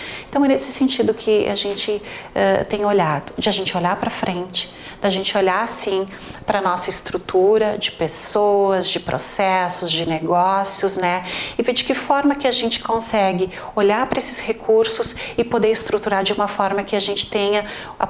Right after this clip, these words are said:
uma, uma produtividade maior nesse modelo que a gente tá, nesse modelo de relacionamento, né, que não só nós, mas que todas as instituições da sociedade estão precisando olhar.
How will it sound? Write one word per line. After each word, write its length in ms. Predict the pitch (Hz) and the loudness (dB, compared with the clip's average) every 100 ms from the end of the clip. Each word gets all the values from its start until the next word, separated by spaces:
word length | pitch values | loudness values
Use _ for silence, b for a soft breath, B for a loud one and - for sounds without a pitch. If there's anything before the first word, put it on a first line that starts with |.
| - - | -2 -2
uma, 320 | 208 202 196 | 0 2 2
uma 240 | 190 196 | 2 0
produtividade 840 | 190 - 208 214 - 196 185 180 185 | 0 0 0 2 2 2 2 0 0
maior 640 | 180 170 170 175 190 240 | 0 2 4 4 2 2
nesse 380 | 233 208 233 - | 2 4 2 2
modelo 640 | 214 185 180 180 196 180 - | 2 4 4 4 4 2 -2
que 120 | - | -4
a 40 | 180 | -2
gente 220 | 185 180 | -2 -4
tá, 380 | - 170 180 185 B B B | -2 0 0 -4 B B B
nesse 260 | 196 202 220 | 0 2 2
modelo 340 | 202 185 202 | 4 4 4
de 80 | 202 | 2
relacionamento, 1200 | 185 226 233 233 214 196 190 190 226 320 - - | 2 0 0 0 0 2 4 4 4 0 -2 -2
né, 280 | 196 170 214 | 0 0 -2
que 120 | - | 0
não 180 | 208 226 | 2 2
só 220 | - 226 | 2 0
nós, 540 | 202 180 180 226 240 B B B | 2 2 2 0 -2 B B B
mas 180 | - 202 | -4 -2
que 80 | - | -2
todas 420 | - 226 269 302 | 0 0 2 2
as 160 | 233 202 | 0 0
instituições 560 | 202 - 202 - 202 | -2 0 -2 0 0
da 60 | 190 | 0
sociedade 500 | 196 196 196 190 185 | -2 -2 2 2 0
estão 200 | 185 196 | -2 -4
precisando 560 | 190 190 - 185 175 175 | -2 -2 0 -2 0 0
olhar. 320 | 180 147 | 2 0